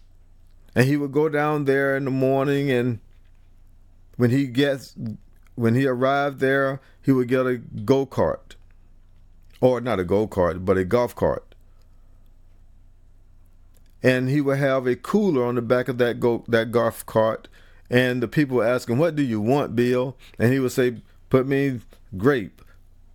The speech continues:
cola, beer." He would tell them all the things he wanted in that cooler, and they would fill that cooler up for him.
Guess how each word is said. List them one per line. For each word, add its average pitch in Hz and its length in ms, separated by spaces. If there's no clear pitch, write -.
cola, 107 640
beer." 98 640
He 120 100
would - 320
tell 160 240
them 139 140
all 151 320
the 190 100
things 180 360
he 175 100
wanted 156 400
in 139 180
that 127 180
cooler, 90 520
and 117 140
they 120 80
would 117 160
fill 139 280
that 131 200
cooler 139 400
up 120 160
for 120 280
him. 85 380